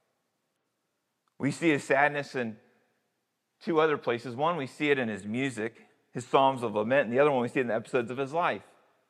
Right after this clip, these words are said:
I mean, if you look over his life, David has these high points, and he does celebrate with passion, but he's also got low points. He's got the low point of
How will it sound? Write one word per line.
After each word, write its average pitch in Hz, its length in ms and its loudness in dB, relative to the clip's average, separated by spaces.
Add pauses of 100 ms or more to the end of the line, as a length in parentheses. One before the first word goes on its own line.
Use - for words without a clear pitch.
(580)
I - 60 -10
mean, 147 80 -4
if 131 80 -8
you 151 100 -2 (200)
look 196 220 6
over 170 300 8
his 147 160 4
life, 156 400 6 (380)
David 156 460 6
has 175 280 4
these 151 200 -2
high 156 280 6
points, 156 380 2
and 151 80 0
he 135 80 0
does 151 260 6
celebrate 147 460 6
with 127 200 -2
passion, 151 440 2
but 139 80 -2
he's 143 120 0
also 185 240 6
got 135 220 4
low 160 180 10
points. 113 400 -2 (1900)
He's 151 140 -6
got 160 140 6
the 147 100 6
low 147 220 10
point 143 320 4
of 117 160 4